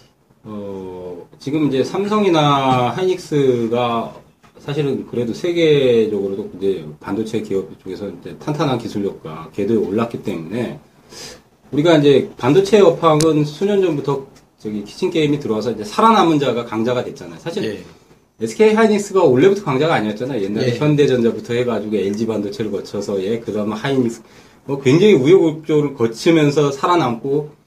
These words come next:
Speaker 1: 결국은 키친 게임에서 결국은 승자가 돼서 이제 강자가 돼버렸는데, 지금의 이제 다른 기업들이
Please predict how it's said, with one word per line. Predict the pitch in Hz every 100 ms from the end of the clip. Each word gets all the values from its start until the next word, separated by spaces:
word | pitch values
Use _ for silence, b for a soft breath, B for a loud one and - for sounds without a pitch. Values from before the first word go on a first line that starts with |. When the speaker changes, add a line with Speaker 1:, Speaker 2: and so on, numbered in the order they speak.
| _ _
Speaker 1:
결국은 | 117 120 120 127
키친 | - - - 165
게임에서 | 156 131 123 113 127 110
결국은 | 107 101 98 - 139 170 b b b _
승자가 | - 175 165 143 98
돼서 | 104 104 131 165 - _ _ 104
이제 | 107
강자가 | 107 - 123 151 151 123
돼버렸는데, | 101 104 101 95 87 110 98 - b b b _
지금의 | - - 123 190 220 202
이제 | 160
다른 | - 101 131 147 139
기업들이 | 135 131 127 127